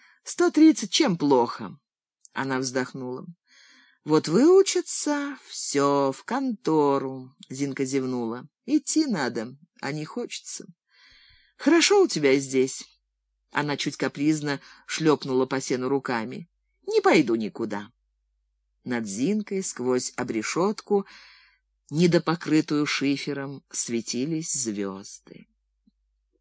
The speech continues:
"Зинаида Анатольевна", Глеб сидел возле зарытой в сено Зинки. Он накидал на нее поверх одеяла все, что было своего, и зябко сутулился в одной рубашке.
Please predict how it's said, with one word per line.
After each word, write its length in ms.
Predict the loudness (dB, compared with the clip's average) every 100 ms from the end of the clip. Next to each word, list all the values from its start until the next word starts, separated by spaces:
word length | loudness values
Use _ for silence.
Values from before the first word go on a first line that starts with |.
| _ _ _ _ _ _ _ _ _ _ _ _ _ _ _ _ _ _ _ _ _ _ _ _ _ _
"Зинаида 760 | -6 2 4 4 4 4 2 0
Анатольевна", 840 | -2 -6 -4 -2 -2 -4 -4 -6 -8
Глеб 420 | -4 2 2 0
сидел 420 | -6 -4 -2 -2
возле 380 | 0 -2 -2 -4
зарытой 400 | -2 -2 -2 -4
в 80 | -4
сено 300 | -4 -4 -4
Зинки. 580 | -4 -6 -6 -8 -10 -10 -14 _ -20 -8
Он 220 | -4 -2
накидал 440 | -2 -4 -2 -2 -2
на 60 |
нее 400 | -4 -2 0 -2 -4 -12 -2
поверх 360 | 0 0 0
одеяла 640 | -4 -2 -2 0 0 -2 -6 -12
все, 240 | -2 -2
что 220 | -2 -4
было 220 | -2 -2
своего, 680 | -2 -2 0 0 0 0 -2 -6 -16 -10
и 240 | -4 -2 -2
зябко 540 | -4 0 0 -2 -6
сутулился 640 | -6 -4 -2 0 0 0 -2
в 60 |
одной 300 | -2 -4 -4
рубашке. 760 | -4 -4 -6 -6 -10 -14 -20